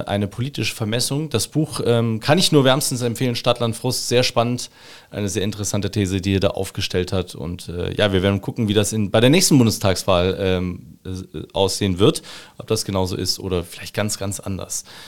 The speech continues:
In der nächsten Woche sprechen wir dann auch nochmal über die Politik,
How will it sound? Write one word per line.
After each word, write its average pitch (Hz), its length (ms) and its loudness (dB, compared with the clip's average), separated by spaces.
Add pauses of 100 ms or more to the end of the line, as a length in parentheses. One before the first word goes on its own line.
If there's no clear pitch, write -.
(880)
In 143 80 8
der 151 80 8
nächsten 170 260 4
Woche 165 380 4
sprechen 143 440 2
wir 127 140 4
dann 120 280 4
auch - 300 -2
nochmal 117 300 2
über 104 180 0
die 95 160 -2
Politik, 104 640 -2